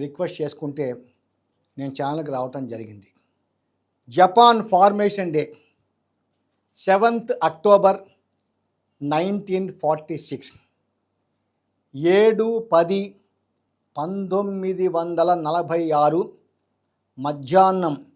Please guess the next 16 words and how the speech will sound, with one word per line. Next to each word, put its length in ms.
రెండు 280
గంటల 280
యాభై 500
మూడు 220
నిమిషాలకి 480
టోక్యో 360
నగరంలో 440
జపాన్ 540
దేశం 280
ఫార్మేషన్ 580
డే 60
మొదలైంది. 440
ఆనాటి 460
గ్రహస్థితి 760
చూసినట్టయితే 640
జపాన్ 400